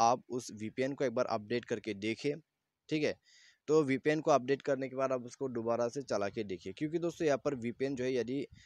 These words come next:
अपडेट नहीं रहते तो वो अच्छे से काम भी नहीं करते। तो मेरा जो वीपीएन है वो है Turbo वीपीएन, तो उसको जाके एक बार अपडेट चेक कर लेते हैं।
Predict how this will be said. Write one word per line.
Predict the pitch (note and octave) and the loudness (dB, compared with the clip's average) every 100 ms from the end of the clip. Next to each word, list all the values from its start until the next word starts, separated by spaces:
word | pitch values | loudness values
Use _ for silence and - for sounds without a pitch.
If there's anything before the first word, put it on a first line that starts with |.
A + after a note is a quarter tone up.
| _ - | _ -2
अपडेट | A#2 A#2 D3 A#2+ | 0 2 2 2
नहीं | A#2 | -2
रहते | B2 A#2 C#3 | -2 0 -2
तो | C3+ B2+ | -2 0
वो | A#2 | 2
अच्छे | G#2+ A2 | 0 -4
से | - C3 | -8 -2
काम | G#2+ G#2+ | 0 0
भी | A2+ | -2
नहीं | G#2 F#2+ | -4 -8
करते। | - F#2+ - F2 - _ _ _ - | -6 -8 -6 -12 -12 _ _ _ -4
तो | B2 | 0
मेरा | B2 B2+ C3 | 4 4 2
जो | C3 | 0
वीपीएन | A2+ G2+ B2 C3+ | -2 -2 -2 -2
है | |
वो | B2+ G#2+ | -2 0
है | A#2+ E3+ _ _ - - _ - | -2 -4 _ _ -20 -20 _ 0
Turbo | B2 A#2+ B2+ | 2 2 -2
वीपीएन, | A2+ G#2 A#2+ C3 E3 - _ - | -2 -4 0 0 0 -10 _ -4
तो | D#3+ | -2
उसको | C#3+ D3 E3+ | -2 -4 -4
जाके | D3 B2 C3+ | 2 2 2
एक | B2+ | -2
बार | B2+ A#2 | 2 2
अपडेट | A2 A2 C3+ - - - - | 0 0 -2 -4 -16 -14 -10
चेक | - G#2 G#2 | -4 -4 -2
कर | G2 | -6
लेते | F2+ - | -6 -8
हैं। | C2+ | -16